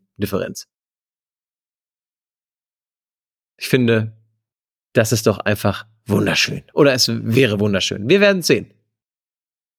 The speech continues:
ob die Arizona Cardinals uns zu Heiligabend auch einen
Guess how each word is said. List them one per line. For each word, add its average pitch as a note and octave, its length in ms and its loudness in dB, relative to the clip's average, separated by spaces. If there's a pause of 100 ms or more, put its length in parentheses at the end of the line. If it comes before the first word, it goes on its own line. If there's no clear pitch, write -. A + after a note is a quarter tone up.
(120)
ob - 380 0
die D3 100 6
Arizona C#3+ 320 4
Cardinals C3+ 420 0
uns C3 260 0
zu A2 180 2
Heiligabend A2 640 0
auch G#2+ 180 -4
einen G#2 220 -2